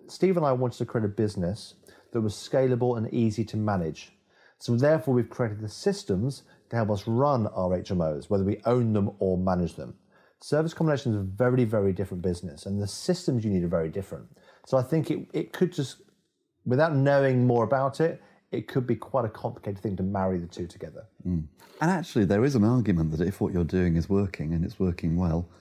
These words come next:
Speaker 2: then why change anyway?
Speaker 1: Yeah.
Speaker 2: We, I think sometimes as property investors, we're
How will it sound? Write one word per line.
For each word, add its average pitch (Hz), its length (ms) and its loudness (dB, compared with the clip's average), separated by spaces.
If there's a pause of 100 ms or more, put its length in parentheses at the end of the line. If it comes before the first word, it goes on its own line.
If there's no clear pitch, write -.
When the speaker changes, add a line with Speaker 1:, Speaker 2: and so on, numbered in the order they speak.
(320)
Speaker 2:
then 98 260 4
why 95 220 2
change 92 360 2
anyway? 87 360 2 (440)
Speaker 1:
Yeah. 139 220 0 (100)
Speaker 2:
We, 101 240 4
I 98 100 0
think 104 200 2
sometimes 107 480 2
as 85 80 2
property - 340 -4
investors, 80 460 -2
we're 87 200 0